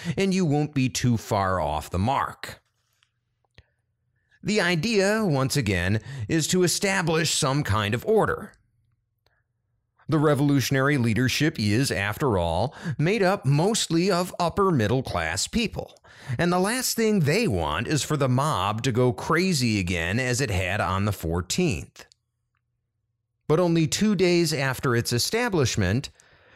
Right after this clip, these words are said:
the Paris Commune will once again be proven almost powerless when the people get it into their heads to do some mischief. On the twenty-second of July,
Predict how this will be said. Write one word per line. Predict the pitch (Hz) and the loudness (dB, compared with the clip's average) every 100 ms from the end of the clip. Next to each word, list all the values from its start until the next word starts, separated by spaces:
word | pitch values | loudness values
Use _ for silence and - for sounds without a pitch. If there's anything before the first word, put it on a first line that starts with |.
| - - | -16 -4
the | 160 | -2
Paris | 190 226 269 262 | 0 2 2 0
Commune | - 165 123 113 98 107 120 | -2 0 2 2 2 2 2
will | 147 143 | 2 2
once | 131 185 214 | 0 0 0
again | 233 151 117 120 | -2 0 0 2
be | 123 131 | 0 -2
proven | - 139 131 135 131 | 0 0 2 0 0
almost | 165 196 208 175 180 - | 0 2 2 2 0 -4
powerless | - 196 214 135 71 - - - - - - | -4 -2 0 0 -2 -4 -4 -6 -6 -12 -4
when | 139 151 | 0 0
the | 147 | 0
people | 190 - 240 | -2 0 -2
get | 160 160 | 0 2
it | 180 | 2
into | 147 147 151 | 2 0 0
their | 151 156 | 2 2
heads | 98 95 98 92 | 2 0 -2 -4
to | 110 | -4
do | 80 90 | 0 0
some | 85 98 92 | 0 0 2
mischief. | 101 143 - - 80 - - - - _ _ _ _ _ _ _ _ _ _ _ _ _ _ - | 2 0 -2 -4 -6 -10 -14 -18 -20 _ _ _ _ _ _ _ _ _ _ _ _ _ _ -2
On | 107 | 0
the | 101 | 0
twenty-second | - 151 180 208 - 165 165 165 | 0 0 0 -2 -2 -2 0 -2
of | 135 151 | -2 -2
July, | 156 147 87 69 64 60 | -2 0 0 -2 -4 -8